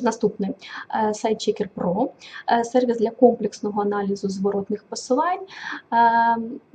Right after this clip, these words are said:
наступний Moz, відомий також у всьому світі, е, дозволяє, е, відслідковувати окремі,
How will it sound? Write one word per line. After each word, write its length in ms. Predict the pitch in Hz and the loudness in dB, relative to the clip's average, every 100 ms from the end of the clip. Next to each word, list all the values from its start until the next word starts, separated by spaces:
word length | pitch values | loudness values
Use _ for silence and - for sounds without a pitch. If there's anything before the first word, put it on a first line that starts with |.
| - 214 | -10 -2
наступний 640 | 233 233 - 202 - 208 - | -2 -2 -2 -2 -2 -6 0
Moz, 380 | 247 392 - _ _ - | 2 2 -2 _ _ 0
відомий 400 | 254 240 294 269 | 0 6 6 6
також 400 | 269 247 247 - | 6 4 4 2
у 20 | |
всьому 340 | 240 - 247 240 | -2 2 4 2
світі, 600 | - 233 233 - 233 233 - - - | 0 -4 -2 2 2 2 -6 -12 -4
е, 260 | 226 220 214 | -2 0 2
дозволяє, 760 | 214 226 226 226 226 220 - | 2 2 0 2 2 2 0
е, 280 | 220 214 214 208 - 202 - | -4 -4 -4 -6 -14 -16 -10
відслідковувати 840 | 214 - 226 - 226 208 208 - | -10 -8 -6 2 4 6 4 4
окремі, 840 | 208 - - 233 220 214 208 202 202 | 2 0 -8 -2 0 2 2 2 -2